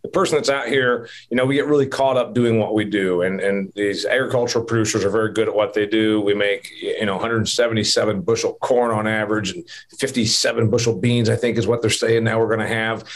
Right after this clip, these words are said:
But the point is, we're doing really well what we do. We sometimes don't think about bigger picture and bigger picture in a global economy. So we're gonna discuss what it is that's making all this happen. What the hell happened?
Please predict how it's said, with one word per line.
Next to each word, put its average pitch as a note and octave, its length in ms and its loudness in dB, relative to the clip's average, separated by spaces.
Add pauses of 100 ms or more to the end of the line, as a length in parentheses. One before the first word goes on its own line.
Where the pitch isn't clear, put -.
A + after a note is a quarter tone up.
(200)
But B2+ 160 -2
the A#2 60 -6
point C#3+ 240 2
is, A2+ 80 0
we're C3 100 2
doing C3+ 380 2
really C3+ 240 4
well A#2 340 2
what A#2 180 0
we A2+ 120 0
do. B2+ 200 0
We A2+ 120 2
sometimes A#2+ 500 -2
don't B2 420 -2
think A#2+ 220 -2
about G2+ 380 -4
bigger C3 240 0
picture - 360 -4
and - 160 -8
bigger D#3+ 300 0
picture G2+ 320 -2
in F#2+ 80 -2
a G2 60 0
global G2 480 0
economy. A2 560 -4 (280)
So - 140 -4
we're D3+ 60 2
gonna C3 180 0
discuss A#2+ 500 0
what A#2 540 -2
it C3 260 -2
is C3 280 2
that's G#2 200 -4
making A#2+ 400 0
all A2 300 2
this G2+ 220 0
happen. - 420 -4
What B2+ 200 -2
the E3 100 2
hell G#2 280 -4
happened? C#3 420 -4